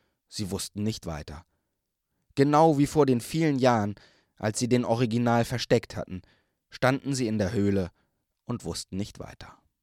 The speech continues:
Trixie hatte währenddessen die Gesellschaft von Olve und ganz besonders die von Jutka genossen. Jutka war ein aufgewecktes Trollmädchen, das gerne die Führung übernahm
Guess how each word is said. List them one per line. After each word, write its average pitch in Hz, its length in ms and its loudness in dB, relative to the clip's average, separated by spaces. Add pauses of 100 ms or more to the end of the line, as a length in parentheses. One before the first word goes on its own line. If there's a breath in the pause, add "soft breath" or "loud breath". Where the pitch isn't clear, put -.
(500)
Trixie 147 480 -2
hatte 110 240 0
währenddessen 113 640 0
die 101 80 0
Gesellschaft 104 640 -2
von 92 140 -4
Olve 107 520 4
und 95 180 -10
ganz 151 220 4
besonders 107 580 0
die 104 120 -4
von 120 220 -2
Jutka 90 420 -4
genossen. 73 460 -12 (520 soft breath)
Jutka 143 500 6
war 143 120 6
ein 156 180 -2
aufgewecktes 156 760 2
Trollmädchen, 117 640 2
das - 260 -4
gerne 202 320 -2
die 214 60 -4
Führung 92 420 0
übernahm 98 420 -2